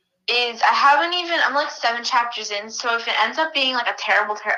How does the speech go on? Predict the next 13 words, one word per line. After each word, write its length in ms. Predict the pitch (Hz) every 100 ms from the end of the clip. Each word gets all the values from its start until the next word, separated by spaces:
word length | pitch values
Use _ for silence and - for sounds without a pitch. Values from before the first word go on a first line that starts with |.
| -
I 80 | 226
mean, 260 | 254 247 226
I'm 180 | 233
assigned 300 | 262 247 226 226
to 100 | 220
it 100 | -
for 100 | 190
school, 420 | - - 185 190
so 440 | - 190 185 185 - _ _ _ _ -
it'll 140 | 208
probably 320 | - 202 190
be 60 | 180
fine. 360 | - - 269